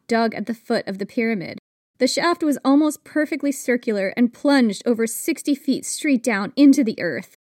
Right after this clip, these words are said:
When they rappelled down to the bottom, they found a tunnel blocked at both ends by immense slabs of stone. So, the excavations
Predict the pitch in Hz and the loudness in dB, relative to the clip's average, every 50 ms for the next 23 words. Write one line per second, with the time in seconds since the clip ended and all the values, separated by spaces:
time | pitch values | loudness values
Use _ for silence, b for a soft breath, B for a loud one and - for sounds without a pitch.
0 | _ _ - 240 262 311 392 480 523 440 370 269 - - 269 262 240 226 240 226 | _ _ 0 2 4 4 4 4 2 2 2 0 0 0 0 0 0 0 0 -2
1 | 214 214 196 196 190 - - 233 277 302 254 208 190 185 - - - 247 269 254 | -2 -4 -6 -8 -8 -6 -2 -2 0 0 0 -2 -2 -4 -6 -4 -2 0 0 0
2 | - 311 320 339 311 277 254 - 233 269 277 285 262 226 - - 220 220 233 262 | 0 -2 0 0 0 0 -2 -2 -4 -2 0 2 2 0 0 -2 -2 -2 -2 -2
3 | 262 - 208 196 - - 226 240 277 247 - - 214 196 196 180 180 180 - 196 | -2 -4 -6 -6 -4 -2 0 0 0 0 -2 -6 -8 -8 -6 -8 -8 -6 -4 -4
4 | 196 196 202 214 220 226 233 247 247 - - - 202 185 165 180 185 196 202 202 | -2 0 2 2 2 2 2 2 0 -2 -4 -6 -4 -4 -4 -6 -6 -8 -8 -8
5 | - - - - 208 247 269 190 120 98 - - _ _ _ _ _ _ _ _ | -8 -10 -8 -4 -2 -2 -2 -2 -4 -8 -12 -14 _ _ _ _ _ _ _ _
6 | _ _ _ - - - 320 330 339 359 330 - _ _ _ _ _ _ - 330 | _ _ _ -10 -4 0 2 2 2 2 0 -2 _ _ _ _ _ _ -4 -2
7 | - - - - - 415 381 269 247 226 254 - - 214 190 196 190 214 - - | 0 -2 -2 -2 0 0 2 2 2 2 2 0 -4 -6 -6 -6 -6 -8 -8 -12
8 | - | -16